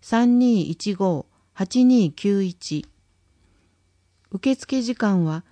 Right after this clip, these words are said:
午前八時三十分から午後五時です。修理できるのは水道管の漏水修理のみです。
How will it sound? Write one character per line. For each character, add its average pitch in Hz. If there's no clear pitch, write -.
午 240
前 214
八 185
時 202
三 214
十 214
分 214
か 165
ら 160
午 233
後 196
五 190
時 156
で 151
す。 -
修 262
理 214
で 190
き 226
る 208
の 175
は 156
水 254
道 247
管 226
の 214
漏 214
水 254
修 240
理 175
の 185
み 175
で 147
す。 -